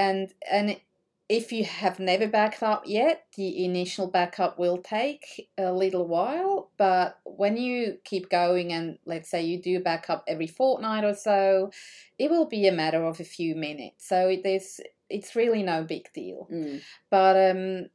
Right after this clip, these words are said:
Speaker 1: it, it's good when you can build that habit. Yeah.
Speaker 2: Yeah.
Speaker 1: Yeah.
Speaker 2: Mm, definitely. Um, and so another best practice we would say as, as far as this goes is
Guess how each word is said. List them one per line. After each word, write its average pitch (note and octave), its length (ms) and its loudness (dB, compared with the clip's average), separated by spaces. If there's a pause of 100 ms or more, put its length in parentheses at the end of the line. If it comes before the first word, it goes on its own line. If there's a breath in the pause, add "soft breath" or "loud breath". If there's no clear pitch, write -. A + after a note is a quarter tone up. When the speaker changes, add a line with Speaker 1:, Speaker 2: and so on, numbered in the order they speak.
Speaker 1:
it, F#3+ 200 -2
it's G3+ 260 -4
good A3 300 -2
when F3+ 600 0
you F3+ 200 -12
can F3+ 560 -6 (260)
build D3+ 300 -2
that E3 160 -2
habit. B2+ 380 -10 (340)
Yeah. C#3 300 -6
Speaker 2:
Yeah. - 180 -10 (260)
Speaker 1:
Yeah. D2+ 340 -14 (120)
Speaker 2:
Mm, D3+ 340 -10 (220)
definitely. D3+ 640 -12 (920 loud breath)
Um, G3 480 -2
and A3 200 0
so A#3+ 180 0
another B3+ 240 2
best A3+ 240 -2
practice G3 420 -4
we F3 80 -4
would F3 200 -6
say E3+ 320 0
as, E3 680 -6
as E3+ 200 -4
far F3+ 160 -4
as E3+ 160 -6
this E3 160 -6
goes E3 320 -2
is G#3+ 120 -6